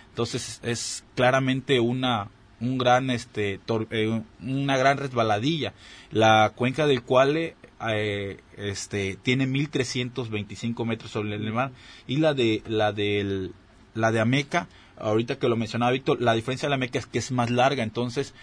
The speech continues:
eh, por desde donde empieza la, la, este, el río. Entonces, esto lo que puede ocasionar es que lo tiene, eh, el impacto es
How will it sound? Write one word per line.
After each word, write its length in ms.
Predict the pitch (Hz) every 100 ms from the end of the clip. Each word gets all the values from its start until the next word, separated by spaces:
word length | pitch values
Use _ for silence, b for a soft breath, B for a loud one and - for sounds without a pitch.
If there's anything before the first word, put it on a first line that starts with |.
| B -
eh, 380 | 101 101 98 -
por 200 | 113 113
desde 200 | 107 104
donde 160 | 104 104
empieza 360 | 95 117 -
la, 380 | 120 104 92 87 107
la, 440 | 95 95 92 92 - - - -
este, 640 | 104 95 - - 92 90 87 - -
el 160 | 117 113
río. 300 | 135 170 120
Entonces, 400 | 117 127 151 -
esto 220 | 139 -
lo 120 | 160
que 80 | 123
puede 160 | 117 135
ocasionar 320 | 139 151 151
es 160 | 165 -
que 140 | 160 B B B B
lo 340 | 120 127 120 120
tiene, 440 | - 151 156 165 -
eh, 300 | 131 120 117
el 160 | 120 117
impacto 580 | 117 - 147 - 165 135
es 320 | 139 -